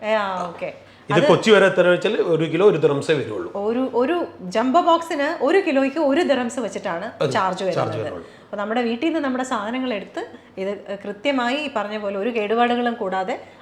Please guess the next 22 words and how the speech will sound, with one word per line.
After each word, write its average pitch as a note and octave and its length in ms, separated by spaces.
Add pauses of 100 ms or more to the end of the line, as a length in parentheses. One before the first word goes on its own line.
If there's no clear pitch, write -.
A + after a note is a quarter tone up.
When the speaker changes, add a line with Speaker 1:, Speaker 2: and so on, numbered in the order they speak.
Speaker 1:
അവിടെ F#3 180
എത്തിച്ചിരിക്കും. D#3 440
Speaker 2:
എത്തിച്ചിരിക്കും. G2 360
അതെ. - 80 (120)
ഈ D#3 100
ടി E3 220
ആറിന്റെ F#3 240
ആനുകൂല്യങ്ങൾ F3+ 420
നമുക്ക് D#3 280
കിട്ടണമെങ്കിൽ C3+ 540 (100)
Speaker 1:
ഉം. F#3+ 240
Speaker 2:
ഈ D3+ 200
വി-, D3+ 360
വി-, C3+ 300 (120)
ആരാണോ E3+ 420
കാർഗോ D#3 260
അയക്കുന്ന D3 280
ആള്, A#2 140
Speaker 1:
ഉം. - 240
Speaker 2:
അവര് E3+ 220 (100)
നാട്ടിൽ C3+ 380
കൊച്ചിയിൽ D3+ 380